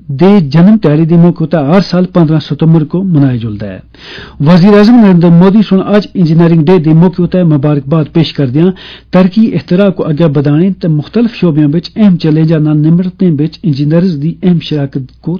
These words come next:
تسلیم کیتا۔ انہاں سر ایم وسویشوریا کو اے بھی خراج تقسیم پیش کردیاں اے گل آخی، اے گل زور دے کے آخی کہ انجینئرنگ وچ ان دی معروف شراکتاں مسلسل متاثر کردیاں ہیں۔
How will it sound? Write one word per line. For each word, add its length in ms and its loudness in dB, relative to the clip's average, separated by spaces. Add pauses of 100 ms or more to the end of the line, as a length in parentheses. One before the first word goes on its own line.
تسلیم 340 -4
کیتا۔ 300 -14 (1600)
انہاں 180 4
سر 220 2
ایم 260 2 (540)
وسویشوریا 760 2 (220)
کو 220 -10
اے 120 0
بھی 240 2
خراج 360 0 (140)
تقسیم 380 0
پیش 280 -2
کردیاں 380 0 (160)
اے 180 -2
گل 160 -2
آخی، 240 -4
اے 380 0 (180)
گل 140 2
زور 200 2
دے 140 -2
کے 120 -4
آخی 320 -4
کہ 160 -8
انجینئرنگ 680 0
وچ 340 -2
ان 200 -2
دی 60 0
معروف 460 0
شراکتاں 520 -4 (480)
مسلسل 460 -2
متاثر 420 -2
کردیاں 440 -8
ہیں۔ 100 -16